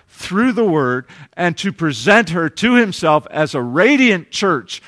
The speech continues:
without stain or wrinkle or any other blemish, but holy and blameless.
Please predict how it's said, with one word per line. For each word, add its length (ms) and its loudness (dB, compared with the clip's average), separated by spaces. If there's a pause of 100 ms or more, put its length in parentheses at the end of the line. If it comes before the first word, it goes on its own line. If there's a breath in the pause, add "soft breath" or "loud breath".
(120)
without 380 2
stain 520 0
or 120 -2
wrinkle 420 0
or 240 -2
any 180 -2
other 200 2
blemish, 500 -4 (260 loud breath)
but 140 0
holy 640 2 (300 loud breath)
and 240 -4
blameless. 720 -4